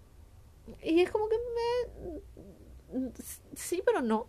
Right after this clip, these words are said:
<laughs> Creo que decimos John Wick medieval por el hecho de que no conocemos más, eh, más,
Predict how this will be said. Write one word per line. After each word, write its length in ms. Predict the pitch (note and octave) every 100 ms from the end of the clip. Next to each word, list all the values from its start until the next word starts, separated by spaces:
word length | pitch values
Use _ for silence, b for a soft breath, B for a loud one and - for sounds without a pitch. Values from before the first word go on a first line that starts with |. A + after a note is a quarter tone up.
| -
<laughs> 640 | - - - - - -
Creo 200 | D4+ D#4
que 100 | F#4+
decimos 480 | C#4+ C4+ C#4 C#4 D4+
John 220 | - C4 B3+
Wick 180 | C4
medieval 500 | B3+ C4+ A#3 G3+ G3
por 140 | G#3+ G#3
el 120 | F#3+
hecho 220 | F#3+ -
de 100 | G#3+
que 80 | G3+
no 160 | F#3 F#3+
conocemos 760 | G3 F#3+ - F#3+ F#3+ G3 - B B B B -
más, 880 | G3 G3 G3 F#3+ G3 G3 - - - - - - - - - - -
eh, 560 | G#3 F#3+ F#3 F3 E3+ F3+ - - - - - - - - - - -
más, 840 | G3 G#3 G3+ G3+ G3+ G#3 - -